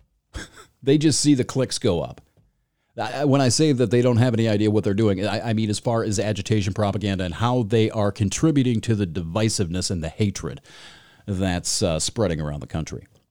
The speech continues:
I don't know that they do. I don't think that they have any concept of that, or they don't care. I think they just see the clicks going up. They understand that these sensationalized and controversial topics and articles, the more flammable they are, the higher the clicks go. So bring it on. We want money.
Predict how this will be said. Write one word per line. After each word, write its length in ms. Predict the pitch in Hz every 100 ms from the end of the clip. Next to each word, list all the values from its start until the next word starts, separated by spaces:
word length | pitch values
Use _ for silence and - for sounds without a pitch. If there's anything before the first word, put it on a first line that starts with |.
| -
I 80 | 247
don't 160 | 320
know 140 | 285 180
that 100 | 131
they 140 | 135
do. 180 | 117 117
I 160 | - 214
don't 240 | 277 -
think 240 | - 220
that 180 | - 151
they 140 | 151 123
have 280 | 117 120
any 160 | 120 123
concept 540 | - 117 113 107 98
of 80 | 101
that, 200 | 92 92
or 180 | 156 190
they 160 | 240 135
don't 380 | 110 107 104 -
care. 320 | - 80 69 - -
I 160 | - 123
think 240 | 135 170
they 160 | 139 131
just 260 | 113 117
see 200 | - 127
the 100 | 107
clicks 340 | - - 107 -
going 360 | 123 92 85
up. 100 | 78
They 140 | - 107
understand 500 | 123 120 - 127 120
that 140 | 98
these 200 | 104 95
sensationalized 840 | 98 - 127 135 127 117 120 120 110 - -
and 160 | 104 90
controversial 840 | 123 127 113 113 123 - 117 101 _ _ _
topics 500 | 123 120 92 - - _
and 160 | 104 101
articles, 560 | 123 123 - 69 - - _ _ _ _
the 140 | - 98
more 180 | 123 139
flammable 640 | - 165 175 156 123 123
they 160 | 113 110
are, 380 | 80 107 107
the 140 | 104 92
higher 440 | - 107 117 117
the 140 | 107 110
clicks 340 | - 90 -
go. 240 | - 82
So 220 | 73 - 85
bring 300 | 95 101 107
it 100 | 92
on. 260 | 78 69
We 220 | 73 98
want 320 | 98 90 92 85
money. 320 | 85 73